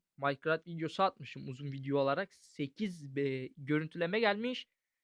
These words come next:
ve toplamda dört dakika tek izlenilmiş. Yani bu çok, eee, iyi değil. Eee, ve bu arada hiçbir videomda öyle değil ve lütfen bin aboneye ulaşmak ve dört bin saat izlenime ulaşmak istiyoruz ama şu an daha başaramadık.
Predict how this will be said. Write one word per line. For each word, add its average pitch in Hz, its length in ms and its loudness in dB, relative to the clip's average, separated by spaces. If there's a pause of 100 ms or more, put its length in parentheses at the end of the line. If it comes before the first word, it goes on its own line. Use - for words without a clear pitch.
(220)
ve 160 220 0
toplamda 196 640 0 (240)
dört 190 280 2
dakika 156 560 0
tek 170 240 -2
izlenilmiş. 135 680 -8
Yani 170 240 -2
bu 180 100 -8 (280)
çok, - 400 -6
eee, 135 600 -4 (600)
iyi 156 380 -8
değil. 202 420 4 (680)
Eee, 131 320 -6
ve 151 320 -6
bu 208 160 10
arada 165 260 6
hiçbir 147 400 -6
videomda 143 440 -2
öyle 170 260 -2
değil 175 180 0
ve 160 100 -4 (440)
lütfen 165 480 -2
bin 190 120 -2
aboneye 139 440 2
ulaşmak 143 600 0
ve 165 160 -4
dört 175 220 4
bin 185 60 -4
saat 139 340 4
izlenime 156 380 -8
ulaşmak 156 500 -4
istiyoruz 139 260 -10
ama 147 140 -6
şu 160 200 -6
an 135 140 -6
daha 135 280 -4
başaramadık. 156 680 -2